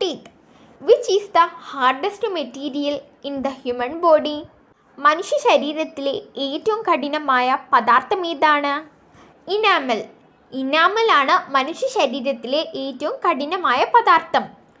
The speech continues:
Enamel is the hardest material in the human body. ഹാർഡസ്റ്റ്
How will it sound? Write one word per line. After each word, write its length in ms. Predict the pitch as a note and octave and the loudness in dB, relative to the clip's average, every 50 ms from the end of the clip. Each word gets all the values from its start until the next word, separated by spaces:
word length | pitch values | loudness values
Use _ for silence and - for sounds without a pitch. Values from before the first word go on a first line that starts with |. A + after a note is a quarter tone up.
| _ _ _ _ _ - C4+ | _ _ _ _ _ -8 -6
Enamel 400 | C4 C4 C4 B3+ B3+ B3 D#4 G4+ E4 - - C#4+ | -2 0 0 0 2 0 0 -2 -2 -4 -6 -8
is 80 | D4+ - - - D4 | -8 -8 -4 2 2
the 80 | F4 A#4+ - - - - | 2 2 0 -6 -12 -2
hardest 440 | D#4+ C#4+ A#3+ C#4+ D4+ D4 A4+ - - A4+ G4 D#4 | 0 2 2 2 2 0 -6 -6 -6 -6 -4 -4
material 500 | C#4+ A#3+ A#3 C#4 C#4 C4+ A#3 C#4+ E4+ G#4+ - - - C4+ | -6 -6 -6 -8 -8 -6 -4 -4 -4 -4 -4 -6 -12 -8
in 60 | C4 C4 | -2 0
the 60 | F4 A4+ A4+ | 0 0 0
human 300 | - A4 A#4 A4 G#4 F#4 D4+ A#3+ | -2 -4 -2 -2 -4 -4 -2 -2
body. 240 | A#3 A3 A3+ A3 - - - - _ _ _ _ - - | -2 -2 -2 -4 -8 -10 -16 -20 _ _ _ _ -18 -8
ഹാർഡസ്റ്റ് 600 | D#4 C#4+ D4 D#4 D#4+ C#4+ F4 G#4 G#4 - - C5 | -2 0 2 2 2 0 -4 -6 -6 -2 -4 -2